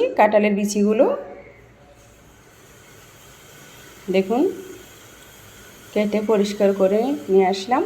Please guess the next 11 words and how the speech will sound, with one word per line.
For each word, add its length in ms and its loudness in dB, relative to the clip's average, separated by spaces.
কাঁঠালের 380 0
বিচি। 260 -4
তো 20 0
এখন 180 -2
দিয়ে 200 2
দিব 160 2
ঢেকে। 260 -2
দেখুন 360 -2
একটু 340 -2
ফুটে 340 -2
উঠলো, 300 -2